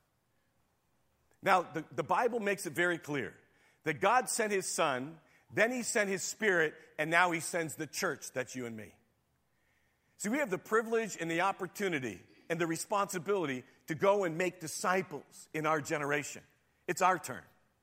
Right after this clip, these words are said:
And God is counting on us, depending on us,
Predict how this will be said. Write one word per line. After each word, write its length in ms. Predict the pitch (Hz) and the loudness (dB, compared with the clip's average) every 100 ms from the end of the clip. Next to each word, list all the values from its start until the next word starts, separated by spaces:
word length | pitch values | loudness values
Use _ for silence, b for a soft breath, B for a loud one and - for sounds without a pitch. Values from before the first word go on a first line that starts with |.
| b b b b | b b b b
And 140 | 170 | -2
God 240 | 160 226 269 | 2 4 4
is 180 | - - | 2 -4
counting 480 | - 247 254 247 233 175 | -2 0 0 -4 -4 0
on 180 | 185 | 0
us, 280 | 196 170 123 | 2 -2 -2
depending 500 | - - 262 254 214 | -8 -2 0 0 0
on 120 | 196 | 2
us, 260 | 220 185 - | 2 2 -2